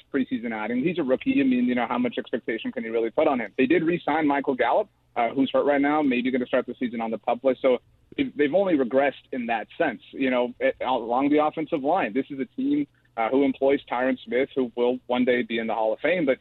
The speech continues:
he's, he's missed time six years running. Dak Prescott has never been the quarterback of the Dallas Cowboys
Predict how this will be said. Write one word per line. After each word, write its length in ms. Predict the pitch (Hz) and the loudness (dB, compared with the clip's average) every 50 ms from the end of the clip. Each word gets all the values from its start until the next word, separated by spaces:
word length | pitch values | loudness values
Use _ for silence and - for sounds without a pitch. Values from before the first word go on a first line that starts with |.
| - | -4
he's, 160 | 117 151 165 135 - - - | -6 -6 -6 -6 -10 -12 -4
he's 180 | 123 143 127 | -4 -2 0
missed 260 | 117 143 180 165 - - - | 0 0 0 -2 -4 -10 -14
time 460 | - 123 156 170 156 135 127 123 117 - - | -8 -6 -2 0 0 0 0 -2 -4 -4 -4
six 220 | - 156 - - | -4 -4 -4 -2
years 160 | 147 151 147 - - | -2 -2 -2 0 -2
running. 220 | 131 160 - - _ _ _ | -2 -2 -2 -4 _ _ _
Dak 240 | - 135 143 - _ | -2 -2 -2 -4 _
Prescott 420 | - 151 139 - - 147 139 123 | -2 -2 -2 -2 -2 -2 0 0
has 100 | 127 120 107 | -2 -4 -2
never 360 | 117 123 135 135 147 151 151 | -2 -2 -2 0 0 0 0
been 180 | 131 139 135 135 | 0 0 0 0
the 80 | 135 | -2
quarterback 480 | 127 - 135 127 123 110 120 117 113 - | -2 -2 -2 -2 -2 0 0 0 0 -2
of 60 | - | -4
the 60 | 113 | -6
Dallas 280 | 110 113 110 113 110 - _ - | -4 -2 -2 -2 -2 -4 _ -4
Cowboys 400 | 110 104 101 101 104 101 98 | -4 -2 -2 -2 -2 -4 -4